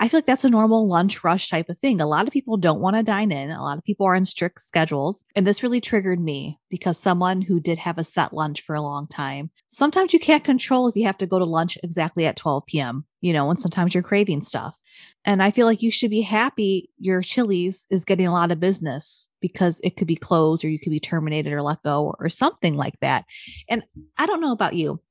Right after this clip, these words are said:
but having that many orders around lunchtime is not unheard of.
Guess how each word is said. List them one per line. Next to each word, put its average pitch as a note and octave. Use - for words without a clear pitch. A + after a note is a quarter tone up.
but G3+
having B3+
that A3+
many A#3
orders F#3
around F3+
lunchtime E3+
is G3
not E3+
unheard G#3
of. -